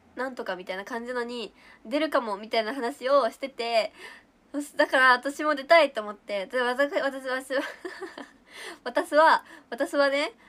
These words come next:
あ、もう、私はじゃあもう、あ、もう、もう、もう、じゃあマイキーも好きなんで、あ、じゃあもう私はもう、あの、佐野恵麻ちゃん役で、あの、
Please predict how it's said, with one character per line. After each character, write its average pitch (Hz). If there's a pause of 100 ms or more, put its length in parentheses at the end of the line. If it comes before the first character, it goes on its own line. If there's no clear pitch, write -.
(120)
あ、 240
も 233
う、 -
私 254
は 262
じ 254
ゃ 233
あ -
も 214
う、 -
あ、 214
も 208 (140)
う、 -
も 220
う、 190
も 226
う、 -
じ 233
ゃ 214
あ -
マ 277
イ 285
キ 226
ー 208
も 202
好 -
き -
な 202
ん 185
で、 196 (400)
あ、 233
じ 226
ゃ -
あ 226
も 220
う -
私 214
は 269
も 247
う、 -
あ 220
の、 202 (340)
佐 262
野 285
恵 285
麻 294
ち 294
ゃ 285
ん 285
役 285
で、 262
あ 233
の、 220